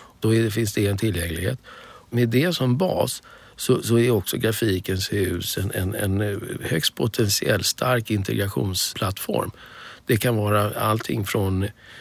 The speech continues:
k-, kvinnosidan, alltså hela, hela det fe-, feministiska, få upp den gruppen. Även om jag tror att den gruppen är så pass stark så den hittar sina egna vägar.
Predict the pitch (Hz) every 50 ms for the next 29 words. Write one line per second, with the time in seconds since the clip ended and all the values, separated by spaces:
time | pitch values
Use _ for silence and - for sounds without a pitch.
0 | - - - - - - - 95 - - - 120 104 92 95 92 - 101 90 95
1 | 120 151 175 147 127 - 98 98 101 - 92 90 98 101 104 101 95 98 98 104
2 | 104 104 101 101 101 101 107 107 107 110 110 107 107 98 95 98 98 - - -
3 | - - 107 104 95 95 98 98 - - - - 110 107 - - 117 95 - -
4 | - 104 117 120 123 117 117 117 113 - - 135 139 151 151 - - - - -
5 | - - - 131 120 113 113 127 131 120 - 135 110 104 101 113 113 117 113 113
6 | 104 98 - - 120 113 92 - 98 90 - 92 92 - - 76 - - - -
7 | 101 90 110 104 117 117 110 - 101 95 - 123 113 110 113 110 107 110 131 160
8 | - 85 80 - 82 78 - 95 101